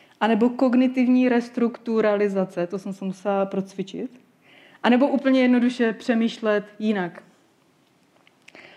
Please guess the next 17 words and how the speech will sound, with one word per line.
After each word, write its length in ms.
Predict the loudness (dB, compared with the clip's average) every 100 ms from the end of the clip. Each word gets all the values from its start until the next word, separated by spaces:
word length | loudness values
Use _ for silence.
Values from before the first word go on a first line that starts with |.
| -12 0
Prostě 260 | 0 2
tu 100 | 0
situaci 440 | 0 0 0 0 -2
přerámujeme 840 | -2 0 0 0 0 -2 -2 -6 -12 _ _ -6
a 40 |
můžeme 280 | -2 0 0
si 140 | 0 -2
to 160 | -2
ilustrovat 460 | -2 -2 -2 -2 -2
na 80 | -2
tomhle 300 | -2 -2 -4
obrazu. 420 | -4 -4 -4 -12 -16 -20 -20 -2
Můžeme 360 | 2 4 4 4
prostě 360 | 0 0 0
si 180 | 0 -2
sami 280 | 2 2 4
zvolit, 600 | 2 2 2 0 -2